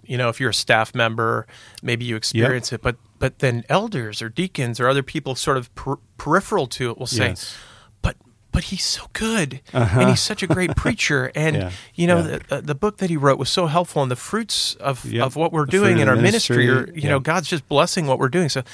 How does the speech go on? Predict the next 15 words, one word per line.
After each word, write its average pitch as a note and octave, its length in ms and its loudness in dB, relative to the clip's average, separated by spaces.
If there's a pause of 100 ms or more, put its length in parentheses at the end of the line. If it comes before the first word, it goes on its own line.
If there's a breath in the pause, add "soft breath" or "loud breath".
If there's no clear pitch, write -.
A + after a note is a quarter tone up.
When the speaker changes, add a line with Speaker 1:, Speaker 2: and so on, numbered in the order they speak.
(360 loud breath)
Speaker 1:
it F3+ 220 -6
must G3 260 0
be F#3 80 0
you. C3+ 440 2
You're C3+ 260 0
just E3 240 -2
sensitive, A2+ 640 -2
you C3 160 -4
know." B2 320 4
Speaker 2:
Yeah. G2+ 80 0
Speaker 1:
And, C3 200 0 (140)
Speaker 2:
Yeah. G2+ 200 -2 (260 loud breath)
Speaker 1:
and, D3 220 4
and D3 160 0
that's, D#3+ 300 0